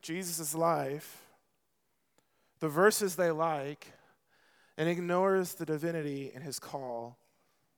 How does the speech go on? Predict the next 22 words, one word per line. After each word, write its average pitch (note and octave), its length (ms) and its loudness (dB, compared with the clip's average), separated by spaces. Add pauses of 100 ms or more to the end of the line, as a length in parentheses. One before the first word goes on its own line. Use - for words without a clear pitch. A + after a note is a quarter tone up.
(260)
to - 80 -16
holiness. C#3+ 1040 -8 (480)
That C3 120 -6
word D#3 160 -2
holy D3 760 -4 (260)
simply E3 480 -2
means C3+ 560 -12
that - 140 -18
God C#3+ 240 -4
is C#3+ 160 -8
calling D3+ 400 -4
us B2+ 320 -14
to C3 80 -16
be B2+ 240 -12
as B2 200 -10 (100)
dedicated D3+ 600 -6
to A#2+ 140 -10
him B2 260 -14
as A2+ 140 -14
he B2+ 120 -12
is A#2+ 140 -12
dedicated G#2+ 680 -16